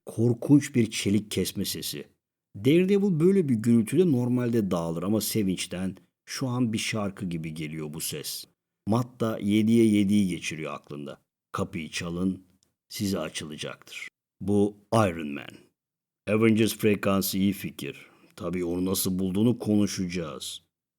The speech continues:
"Zırh senin fikrin mi?" Daredevil cevap veriyor. "Ben ona zırh demiyorum." Tony yapıştırıyor. "Güzel, ben de demezdim."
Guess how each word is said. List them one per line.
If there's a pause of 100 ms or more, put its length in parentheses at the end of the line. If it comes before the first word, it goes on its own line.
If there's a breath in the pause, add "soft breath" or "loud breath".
(180)
"Zırh
senin
fikrin
mi?" (720)
Daredevil
cevap
veriyor. (300)
"Ben
ona
zırh
demiyorum." (580)
Tony
yapıştırıyor. (440)
"Güzel,
ben
de
demezdim."